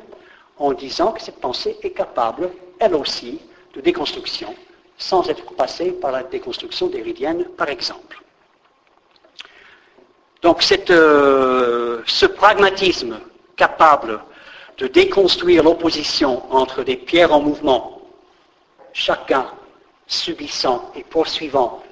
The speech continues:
une individuation psychique, et le mur qui doit donc, euh, euh, concrétiser, pour parler comme Simondon,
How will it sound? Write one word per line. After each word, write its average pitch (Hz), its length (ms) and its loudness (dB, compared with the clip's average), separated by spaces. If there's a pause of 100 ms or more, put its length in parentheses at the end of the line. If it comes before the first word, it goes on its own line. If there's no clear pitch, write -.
une 139 140 -4
individuation 135 680 -2
psychique, - 760 -10 (360)
et 180 140 6
le 180 120 4
mur 175 420 2 (460)
qui 160 160 -8
doit 170 240 6
donc, 156 200 2 (420)
euh, 170 80 -12 (720)
euh, 131 340 -8 (100)
concrétiser, 147 800 2
pour - 120 -12
parler 143 300 0
comme 139 160 -8
Simondon, 120 540 -6